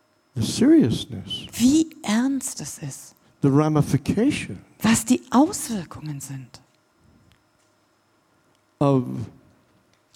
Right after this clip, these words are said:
Speaker 1: yielding
Speaker 2: Wenn wir
Speaker 1: to the temptation
Speaker 2: uns der Versuchung hingeben,
Speaker 1: that sat on the life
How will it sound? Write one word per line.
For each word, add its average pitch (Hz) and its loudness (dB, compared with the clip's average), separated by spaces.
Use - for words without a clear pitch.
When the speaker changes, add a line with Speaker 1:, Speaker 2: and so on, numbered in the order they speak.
Speaker 1:
yielding 131 0
Speaker 2:
Wenn 185 4
wir 165 2
Speaker 1:
to 147 4
the 135 4
temptation - -2
Speaker 2:
uns 208 4
der 180 4
Versuchung 202 2
hingeben, 247 2
Speaker 1:
that 117 -2
sat 233 2
on 123 2
the 120 4
life 143 2